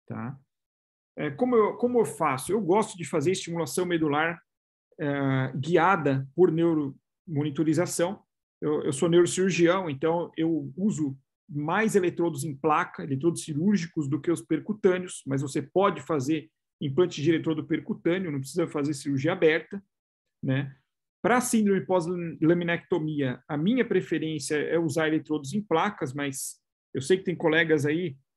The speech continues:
ó, ó, na mesa que tem uma experiência brilhante com percutâneos, com, com resultados excepcionais nos pacientes. Isso varia, é, entre tanto o médico como o paciente, né, a terapia que você vai oferecer.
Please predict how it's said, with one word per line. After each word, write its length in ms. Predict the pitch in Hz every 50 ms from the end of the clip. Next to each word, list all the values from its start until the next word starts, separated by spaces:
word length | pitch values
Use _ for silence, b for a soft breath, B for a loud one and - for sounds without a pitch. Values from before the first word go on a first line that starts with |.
| _ _ _ -
ó, 260 | - - - - 139
ó, 240 | 131 131 135 135 135
na 180 | 147 156 156 147
mesa 340 | 143 151 165 175 160 151 156
que 140 | 135 - 139
tem 160 | - 165 175
uma 80 | 180
experiência 520 | 170 - - _ 170 160 170 180 - - 165
brilhante 640 | 139 123 120 208 233 202 170 180 202 202 202 - -
com 140 | - 160 135
percutâneos, 760 | 143 165 160 165 160 139 - - 156 175 202 185 160 139 -
com, 280 | - _ 156 143 135 139
com 160 | 135 170 175
resultados 600 | 165 175 170 165 151 135 - 170 170 165 147 147
excepcionais 800 | 165 151 - 220 220 220 - - 185 151 147 156 165 170 170 147
nos 120 | 151 139
pacientes. 720 | - - 147 135 - - 151 160 180 - - - - - _ _ _ _ _ _ _ _ _ _
Isso 420 | - 131 - 202 185 165 - - -
varia, 640 | 147 131 139 160 151 156 170 190 180 156 131 135 - _ _ _ _ _ _ _ _ _ _ _ _
é, 480 | - 143 135 131 127 127 127 127 - - -
entre 640 | 143 151 143 135 - 151 147 143 135 131 - - - _ _ _
tanto 300 | 214 247 240 - 233 196
o 20 |
médico 680 | 165 160 170 175 185 170 165 180 - - 214 208 208 - _ _ _ _
como 380 | - 175 180 175 170 170 165 156
o 80 | 139
paciente, 720 | 135 151 151 - - - 294 220 190 208 - - - - - _
né, 220 | 143 135 135 151 165
a 120 | 143 - _ _ _
terapia 500 | - 147 139 139 139 - - 147 151 139
que 160 | 143 - -
você 280 | 147 151 143 - 147 139
vai 180 | 127 135 131
oferecer. 540 | 135 135 139 135 202 202 - - 170 202 -